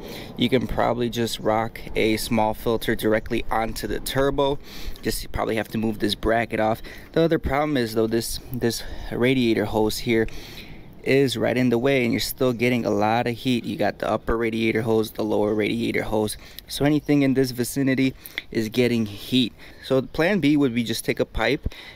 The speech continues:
and kinda route it here. You have enough space here since we took off the factory intake just to put a filter in here.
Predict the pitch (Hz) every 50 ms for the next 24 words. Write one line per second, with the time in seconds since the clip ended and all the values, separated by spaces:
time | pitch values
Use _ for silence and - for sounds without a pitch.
0 | - - - 120 - - 131 123 127 123 117 113 120 113 117 120 117 - - -
1 | 123 120 110 104 110 113 123 131 143 147 147 131 - - - - - - 127 123
2 | 127 135 135 - - - 131 131 123 - - - - - - - - 127 120 -
3 | - 120 110 - - 117 - 113 113 117 - - 110 - - 117 113 110 - -
4 | 113 110 107 107 107 104 - 123 110 113 107 - - - - - - - - -
5 | - - - - - 117 113 - - - - - 131 120 113 - - 127 120 113
6 | - - - 127 - - - 117 113 113 107 - - - - 107 117 113 - -
7 | -